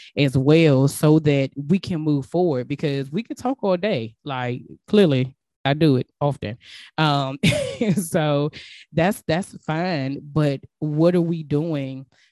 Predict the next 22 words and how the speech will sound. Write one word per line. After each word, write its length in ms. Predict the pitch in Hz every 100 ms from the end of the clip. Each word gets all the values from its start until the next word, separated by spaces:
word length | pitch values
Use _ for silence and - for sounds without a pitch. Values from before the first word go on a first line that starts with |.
| -
to 220 | - 175
ensure 640 | 147 143 - 147 147 147
that 400 | 139 143 135 131 127
we 300 | 147 147 151
are 160 | 131 135
making 420 | 139 147 - 143
a 60 | 131
difference, 400 | 135 - 120 123
that 160 | 143
we 160 | 131 143
are 180 | 131 147
moving 320 | 151 135 127
forward, 320 | - 120 123
that 100 | 151
we 160 | 139 147
are 260 | 123 160 160
actually 360 | 143 135 - 123
slaying 760 | - - 151 160 156 127 123
our 160 | 113 123
self-doubt? 560 | - 120 - 123 113 -
And 140 | 123
so 340 | - 131 123